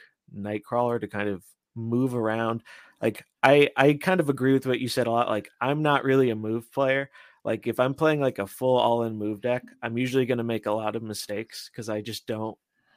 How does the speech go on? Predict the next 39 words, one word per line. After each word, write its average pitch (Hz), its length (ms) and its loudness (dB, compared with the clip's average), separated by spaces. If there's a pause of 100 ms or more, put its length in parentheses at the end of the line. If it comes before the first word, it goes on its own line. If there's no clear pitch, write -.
play 110 240 -6
those 117 280 -2 (220)
type 117 220 -6
of 113 100 -10
decks 135 300 -4
really. 170 320 -6 (400)
But 143 120 6
I 131 80 8
like 139 300 2
these 151 240 -4
ones 123 460 -4
where 110 360 -4 (300)
it's 117 220 -6
less 131 260 2
about 127 420 4 (320)
me 120 480 -6
moving 113 520 -4
my 104 180 -4
own 127 200 -4
stuff 135 300 -2
around. 139 580 -4
Like, 107 200 -6
that'll 123 240 0
happen 110 600 -6 (460)
occasionally 135 640 0
and 131 100 -2
it 117 80 -2
can 113 120 -6
be 110 100 -4
beneficial, 117 540 -2
but 113 120 0
it's 110 120 -2
not, 156 160 0
like, 147 120 -4
the 98 100 -6
focus 120 480 -4
of 98 140 -8
the 101 80 -10
deck. 110 340 -4